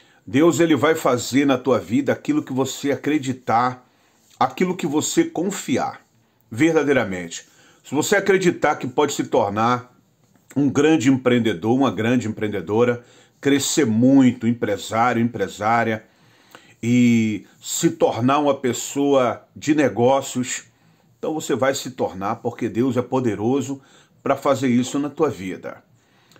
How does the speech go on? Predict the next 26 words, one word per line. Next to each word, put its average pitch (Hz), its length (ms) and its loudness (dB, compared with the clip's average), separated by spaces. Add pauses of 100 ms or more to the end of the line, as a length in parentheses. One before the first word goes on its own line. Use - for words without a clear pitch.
(120)
para 117 160 -4
que - 140 -4
você 131 280 -2
se 123 160 -6
torne 127 460 0
um 110 160 -2
grande 123 380 0
empresário, 110 480 -4
uma 110 80 -4
grande 110 240 -4
empresária, 104 680 -4 (420)
e 98 60 -10
venha 117 220 -2
gerar 117 260 0
muitos 110 480 -2
empregos, 90 640 -10 (380)
com 170 160 -6
certeza. - 680 -12 (560)
É 135 80 4
o 160 40 0
que 190 120 -6
você 185 280 0
acreditar. 151 760 -2 (400)
Deus, 160 380 4
ele 160 140 2
estará 143 720 -2